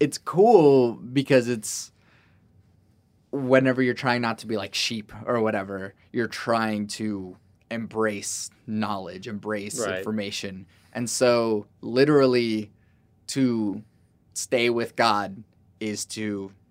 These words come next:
Speaker 1: not seek out knowledge.
Speaker 2: Right, and, uh, yeah, that is what kinda, like, yeah, 'cause,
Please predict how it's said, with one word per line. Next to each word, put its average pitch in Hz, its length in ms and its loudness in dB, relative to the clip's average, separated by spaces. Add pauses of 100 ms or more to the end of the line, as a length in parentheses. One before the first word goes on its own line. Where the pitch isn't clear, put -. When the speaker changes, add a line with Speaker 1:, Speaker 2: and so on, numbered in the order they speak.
(140)
Speaker 1:
not 104 460 -6
seek 95 260 -14
out - 180 -16
knowledge. - 560 -16 (120)
Speaker 2:
Right, 208 240 4
and, 165 260 4
uh, - 40 -6
yeah, 165 280 2
that 165 140 6
is 160 120 -2
what 139 180 -6
kinda, 143 260 -2
like, 123 320 -2
yeah, 165 220 2
'cause, 143 260 -6